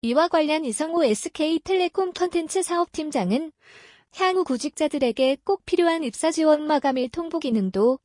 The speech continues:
추가로 제공해 더욱더 취업 서비스의 내실을 꾀할 계획이라고 밝혔다.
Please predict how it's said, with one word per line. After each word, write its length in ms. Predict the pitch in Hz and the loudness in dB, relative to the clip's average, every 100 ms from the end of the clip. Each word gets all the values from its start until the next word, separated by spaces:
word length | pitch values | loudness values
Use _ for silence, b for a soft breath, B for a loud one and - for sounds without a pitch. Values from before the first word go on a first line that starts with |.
| b b b b b - | b b b b b -8
추가로 420 | - 302 302 349 | -2 2 2 2
제공해 420 | 269 233 285 302 | 0 -2 -2 -4
더욱더 540 | 285 196 214 - 277 | -2 -2 -2 -2 0
취업 260 | 294 370 359 | 2 2 2
서비스의 600 | - 359 349 - 320 320 | 2 2 2 0 0 2
내실을 420 | 196 220 262 269 | 0 0 0 0
꾀할 340 | 285 359 370 359 | 0 2 2 2
계획이라고 640 | 247 233 262 302 254 269 | 2 2 2 0 0 -2
밝혔다. 680 | 247 220 208 - 233 269 | -4 -4 -6 -4 0 0